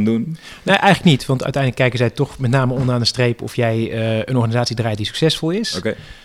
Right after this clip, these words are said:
Speaker 2: En Nederland is wel heel erg succesvol binnen Cushman Wakefield, eh, Global of binnen Europa.
Speaker 1: Oké.
Speaker 2: We hebben een groot marktaandeel, wij zijn heel goed gespreid en wij, eh,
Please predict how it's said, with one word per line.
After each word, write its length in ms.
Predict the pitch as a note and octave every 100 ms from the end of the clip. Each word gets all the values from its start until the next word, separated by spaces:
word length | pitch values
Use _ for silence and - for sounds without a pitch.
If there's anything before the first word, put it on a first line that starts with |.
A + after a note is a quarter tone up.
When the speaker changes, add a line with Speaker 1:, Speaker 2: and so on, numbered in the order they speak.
| -
Speaker 2:
En 180 | - A2
Nederland 380 | A#2+ B2 A#2 B2+
is 100 | B2
wel 100 | A2
heel 220 | C3 G#2+
erg 120 | F2+
succesvol 580 | - - F#2+ - A#2 A#2+
binnen 240 | A#2 G#2+ G#2+
Cushman 280 | G#2+ G#2+ G2
Wakefield, 440 | G2 - G2 -
eh, 220 | F#2+ F2 G2+
Global 440 | A2+ G#2 G#2+ G#2 -
of 140 | G#2
binnen 200 | F#2 E2+
Europa. 400 | E2+ D2 - - _ _ - -
Speaker 1:
Oké. 180 | A2+ F2
Speaker 2:
We 100 | E2+ - - -
hebben 160 | A2 F#2+
een 60 |
groot 220 | D3 E3+
marktaandeel, 600 | C3+ B2 - A#2+ A#2 A#2+ C3+ -
wij 120 | - A2
zijn 140 | F#2+
heel 240 | E2+ B2
goed 140 | D3 -
gespreid 600 | - B2 G#2 A#2 - - _ _ - - _
en 240 | A#2+ G#2+ G2+
wij, 300 | A2+ G#2 -
eh, 120 | -